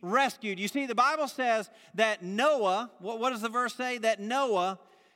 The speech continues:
condemned the world and became an heir of righteousness. So everyone outside of the ship was condemned, right?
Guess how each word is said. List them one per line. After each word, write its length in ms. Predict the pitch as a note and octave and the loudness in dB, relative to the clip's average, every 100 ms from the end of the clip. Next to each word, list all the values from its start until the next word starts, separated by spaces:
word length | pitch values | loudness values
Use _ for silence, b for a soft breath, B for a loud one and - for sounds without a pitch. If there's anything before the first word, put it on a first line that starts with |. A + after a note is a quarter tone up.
| - | -4
condemned 720 | A#3 G#3 D#3 G#3+ C4 D4 D4 | -2 -2 -2 0 2 0 -2
the 80 | C#4 | -4
world 560 | A#3+ B3+ G#3+ F#3 E3+ F3+ | -2 0 2 2 0 -4
and 120 | F3+ | -6
became 380 | F3 G#3+ G#3 F#3 | -4 -4 -2 -4
an 80 | |
heir 260 | F3+ G3+ G#3 | -2 -2 -2
of 120 | E3+ | -2
righteousness. 580 | F3+ E3 - D3 - B2 | -2 -2 -4 -12 -14 -8
So 140 | F3 F#3 | 0 2
everyone 600 | C4 D4+ C4+ C4+ B3 - F3+ | 2 -2 -2 0 0 -2 -2
outside 680 | B3 D4 A#3+ - C#4+ C#4+ | 0 0 -4 -2 0 0
of 80 | C#4 | -2
the 80 | C4 | -6
ship 420 | - A3+ E3+ - _ _ _ _ _ _ _ _ - | -6 -4 -2 -4 _ _ _ _ _ _ _ _ -2
was 220 | G3+ - | 0 0
condemned, 540 | - G#3+ G3+ D#3 B2 | -4 0 0 -2 -4
right? 340 | D3 F3 B3+ | 0 2 0